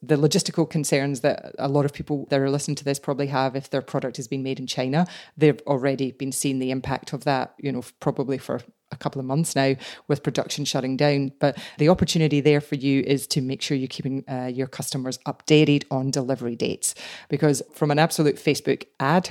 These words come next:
perspective, you do not want to annoy people with something as simple as a communication about a delivery date,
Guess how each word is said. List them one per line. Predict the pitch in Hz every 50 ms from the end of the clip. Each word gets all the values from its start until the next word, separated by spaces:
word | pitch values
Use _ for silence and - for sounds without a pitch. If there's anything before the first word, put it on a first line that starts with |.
| - -
perspective, | - 147 135 - - - 135 - - - 147 147 135 156 - - - - - - - - - - _ _ _
you | - 139 135 160 156 156
do | 151 160 151
not | 151 156 160 156 - - - - -
want | 151 135 156 151 143 147 - - - - - - - - - _ _ _ _ _ _ _ _ _
to | - - 170 151 156 - -
annoy | 143 143 147 151 139 143 156 147
people | - - 156 143 - 147 143 139
with | 127 139
something | - - 139 135 131 - 143 139 135 -
as | - 139 131
simple | - - - - 151 151 151 - 151 139 143 - - -
as | 139 131 143
a | 139
communication | - - 139 143 143 147 - - 143 127 - 139
about | 127 120 131 - 127
a |
delivery | 127 151 127 135 135 127 135 135
date, | 117 131 131 127 - -